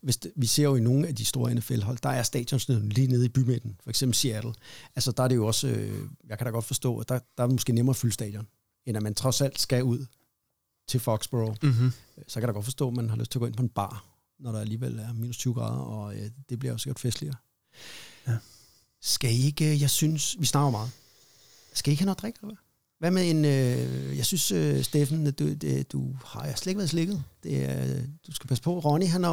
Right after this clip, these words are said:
Speaker 1: jo betalt sin sidste, øh, det sidste fra sin løn til det her.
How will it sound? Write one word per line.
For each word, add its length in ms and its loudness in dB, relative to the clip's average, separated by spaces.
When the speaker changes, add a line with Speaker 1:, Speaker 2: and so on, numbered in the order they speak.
Speaker 1:
jo 60 4
betalt 360 0
sin 220 0
sidste, 440 0
øh, 280 -4
det 120 -6
sidste 260 -2
fra 240 0
sin 160 2
løn 160 2
til 120 -4
det 80 2
her. 140 0